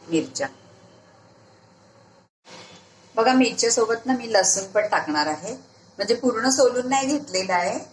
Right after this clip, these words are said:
फक्त त्याचे वरचं साल थोडंसं बाजूला काढलेलं आहे. आतली एक जी कांडी असते मी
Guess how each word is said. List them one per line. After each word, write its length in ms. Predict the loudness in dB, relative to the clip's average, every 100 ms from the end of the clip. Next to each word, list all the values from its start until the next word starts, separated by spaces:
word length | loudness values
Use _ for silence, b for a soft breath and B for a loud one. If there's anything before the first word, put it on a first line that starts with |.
| -20 -20 -8
फक्त 260 | -8 -4 -2
त्याचे 640 | 0 0 0 -2 -2 -12 -20 -2
वरचं 320 | 2 2 0
साल 300 | -6 0 0 -2 -2
थोडंसं 400 | -2 -2 -2 0
बाजूला 380 | 0 0 -4
काढलेलं 480 | -2 -2 -2 -4 -4
आहे. 160 | -6 -2
आतली 380 | -2 -2 -6 -8
एक 160 | -8
जी 180 | -14 -8
कांडी 420 | -2 -2 -2 -2
असते 220 | -2 -4
मी 120 | -12